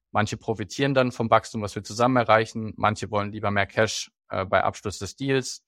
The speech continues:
Äh, und da haben wir eben die ganze Boilerplate und das unterscheidet uns auch so ein bisschen. Äh, und der letzte Punkt, M and A ist unser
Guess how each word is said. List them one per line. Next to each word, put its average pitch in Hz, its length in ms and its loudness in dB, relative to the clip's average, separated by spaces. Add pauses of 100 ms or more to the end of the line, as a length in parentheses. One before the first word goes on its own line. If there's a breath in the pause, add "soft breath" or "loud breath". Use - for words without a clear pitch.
(380 soft breath)
Äh, 95 260 0
und 95 180 -6
da 98 320 4 (840)
haben 101 260 0
wir 101 100 0
eben 101 140 -6
die 98 100 -8
ganze 101 260 -2
Boilerplate 104 480 0
und 98 60 -4
das 98 160 -2
unterscheidet 98 480 -4
uns 98 160 -12
auch 101 120 -2
so - 140 -10
ein 98 80 -8
bisschen. 110 360 -2 (500)
Äh, 101 180 0
und 101 200 -4
der 107 80 2
letzte - 300 2
Punkt, 131 500 -2 (320)
M 117 140 4
and 107 80 2
A 104 40 2
ist 117 180 2
unser 110 360 2